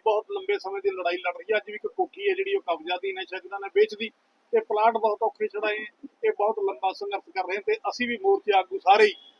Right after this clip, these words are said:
ਸਾਥੀ ਪਿਛਲੇ ਲੰਬੇ ਸਮੇਂ ਤੋਂ ਬੀਬੀ ਦਾ ਬਹੁਤ ਵੱਡਾ ਜਿਹੜਾ ਸਹਿਯੋਗ ਦੇ ਰਹੇ ਨੇ, ਤਾਂ ਕਿ ਸਾਡੇ ਸਹਿਯੋਗ ਨਾਲ ਹੌਲੀ ਹੌਲੀ ਲੜਾਈ ਤੇ ਆਪ ਖੁਦ ਲੜ ਰਹੇ ਹਾਂ, ਪਰ ਸਾਡਾ ਸਹਿਯੋਗ ਅਸੀਂ ਪਿਛਲੇ ਕਾਫੀ ਲੰਬੇ ਸਮੇਂ ਤੋਂ ਸਹਿਯੋਗ ਦੇ ਰਹੇ ਨੇ ਤੇ ਤੁਹਾਡਾ ਸਹਿਯੋਗ ਨਾਲ ਇਹ ਬੀਬੀ ਲੜਾਈ ਲੜਦੀ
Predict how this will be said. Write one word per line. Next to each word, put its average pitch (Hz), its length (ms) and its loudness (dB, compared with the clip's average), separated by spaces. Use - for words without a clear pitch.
ਸਾਥੀ 240 440 4
ਪਿਛਲੇ 240 300 6
ਲੰਬੇ 226 280 -2
ਸਮੇਂ 202 260 -6
ਤੋਂ 392 100 -4
ਬੀਬੀ 381 220 -6
ਦਾ 202 160 -2
ਬਹੁਤ 180 260 0
ਵੱਡਾ 175 220 2
ਜਿਹੜਾ 185 200 0
ਸਹਿਯੋਗ 175 440 -2
ਦੇ 185 120 -2
ਰਹੇ 180 140 -4
ਨੇ, 202 120 -8
ਤਾਂ 196 140 8
ਕਿ 220 140 2
ਸਾਡੇ 214 300 2
ਸਹਿਯੋਗ 196 360 -2
ਨਾਲ 185 220 2
ਹੌਲੀ 220 220 4
ਹੌਲੀ 214 180 4
ਲੜਾਈ 190 280 0
ਤੇ 220 200 0
ਆਪ 214 220 2
ਖੁਦ 240 120 0
ਲੜ 240 200 4
ਰਹੇ 226 140 2
ਹਾਂ, 220 80 -4
ਪਰ 233 100 4
ਸਾਡਾ 403 300 0
ਸਹਿਯੋਗ 392 480 0
ਅਸੀਂ 392 160 -10
ਪਿਛਲੇ 202 240 -4
ਕਾਫੀ 185 260 -2
ਲੰਬੇ 170 220 -12
ਸਮੇਂ - 160 -20
ਤੋਂ 165 100 -10
ਸਹਿਯੋਗ 277 380 -8
ਦੇ - 80 -16
ਰਹੇ 427 100 -12
ਨੇ 370 100 -12
ਤੇ 220 80 4
ਤੁਹਾਡਾ 202 380 6
ਸਹਿਯੋਗ 220 440 4
ਨਾਲ 208 140 0
ਇਹ 220 80 4
ਬੀਬੀ 214 320 -2
ਲੜਾਈ 185 220 0
ਲੜਦੀ 185 320 -2